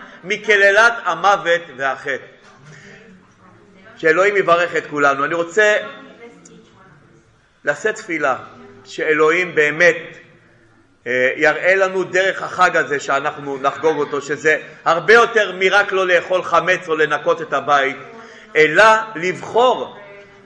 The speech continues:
למרוח את הדם במשקופים של החיים שלנו, הדם של ישוע המשיח, הדם של השה המושלם,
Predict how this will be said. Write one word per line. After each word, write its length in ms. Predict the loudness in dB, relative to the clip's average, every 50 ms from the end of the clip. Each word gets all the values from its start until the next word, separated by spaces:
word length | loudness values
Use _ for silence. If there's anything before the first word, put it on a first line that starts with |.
| -20 -12
למרוח 680 | -4 -4 -2 -2 -2 0 2 4 4 6 4 2 0 0
את 140 | -4 2 2
הדם 400 | 2 2 4 4 4 4 2 0 -4 -10 -16 -18 -20 -20 -20 -20 -20 -18 -4
במשקופים 680 | -4 -2 -2 -2 -4 -4 -4 -6 -4 -2 -4 -4 -4 -2
של 180 | -2 2 2 2
החיים 360 | 2 2 -2 -2 -2 -4 -6
שלנו, 440 | -8 -8 -4 -4 -4 -4 -6 -10 -16 -18 -20 -20 -20 -20 -4
הדם 600 | 0 0 0 2 4 6 6 6 4 2 -2 -10 -14 -16
של 300 | -12 -2 0 0 0 0 -2 -8
ישוע 380 | -12 -12 -12 -10 -6 -6 -6
המשיח, 640 | -6 -6 -10 -14 -14 -16 -14 -14 -14 -14 -14 -20 -20 -20 -20 -20 -20 _ -20 -20 -8 -2
הדם 380 | 0 0 2 4 4 4 4 2 0 -4
של 120 | -2 -2
השה 300 | -2 -2 -2 0 0 0
המושלם, 500 | 0 0 -4 -10 -12 -4 -2 -2 -2 -2